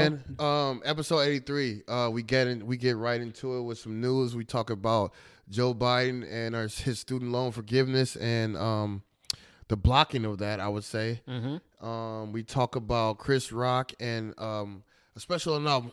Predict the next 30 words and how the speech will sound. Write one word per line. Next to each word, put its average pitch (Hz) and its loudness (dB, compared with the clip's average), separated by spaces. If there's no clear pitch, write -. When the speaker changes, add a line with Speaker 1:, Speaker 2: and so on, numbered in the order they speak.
Speaker 2:
announcement. 127 -2
I 123 2
won't 123 0
say 127 -2
it 120 -2
now, 117 -2
but 107 -6
a - -8
special 127 -6
announcement, 117 -6
uh, 104 -6
with 110 -4
Chris - -2
Rock 113 2
and 107 -6
Netflix. 107 -2
So 95 0
stay 113 0
tuned 113 -8
for 104 -8
that. 104 -2
It's 104 -10
Speaker 1:
Yeah. 135 4
Speaker 2:
pretty, 113 -6
pretty 160 10
legit, 120 0
pretty 127 0
cool. 123 -2
And 95 -12
then, 135 0